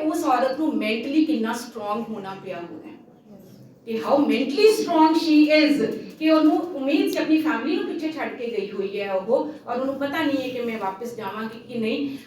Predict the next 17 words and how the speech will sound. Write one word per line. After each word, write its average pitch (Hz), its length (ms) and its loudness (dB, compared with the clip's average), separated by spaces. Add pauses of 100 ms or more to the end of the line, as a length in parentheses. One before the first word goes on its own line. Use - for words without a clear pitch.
(140)
ਅਸੀਂ 381 220 4
ਲਿਫਟ 320 260 0
ਦੇ 370 120 -4
ਵਿੱਚ 339 180 -4
ਬੰਦ 269 260 2
ਹੋ 262 180 4
ਜਾਈਏ 269 340 2
ਤਾਂ 285 80 0
ਸਾਡਾ 233 240 -4
ਸਾਹ 226 300 -10
ਮਰ-, 226 280 -12
ਅਸੀਂ 262 160 -10
ਮਰਨ 226 260 -2
ਵਾਲੇ 226 220 4
ਹੋ 220 140 4
ਜਾਂਦੇ 175 280 -4
ਹਾਂ। - 540 -12